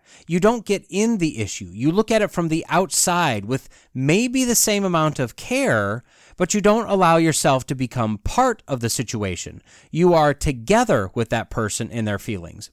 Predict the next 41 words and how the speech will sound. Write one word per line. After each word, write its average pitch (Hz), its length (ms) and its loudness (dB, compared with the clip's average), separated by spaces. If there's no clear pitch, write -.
but 151 180 -2
not 120 380 -4
in. 151 460 -2
I 190 120 -2
described 202 480 0
it 196 100 -2
like 139 220 -4
this. - 400 -12
A 139 80 -4
mom 147 260 2
and 233 80 -2
a 233 60 -2
dad 92 420 -6
both 151 320 2
witness 151 320 -4
their 165 160 -2
little 147 220 -4
darling 120 480 0
totally 147 420 0
wipe 127 380 -2
out 180 180 4
on 175 120 0
the 202 60 0
bike 160 320 0
in 165 60 0
the 160 80 0
road. 110 320 -6
The 123 80 -6
kid 147 200 0
is 131 120 0
all 135 180 4
skinned 135 320 -2
up, 104 240 -2
bleeding, 113 420 -2
crying, 98 440 -6
snot 135 320 -2
flowing, 92 400 -10
you 262 100 0
know, 107 240 0
the 139 80 -4
standard. 101 420 -6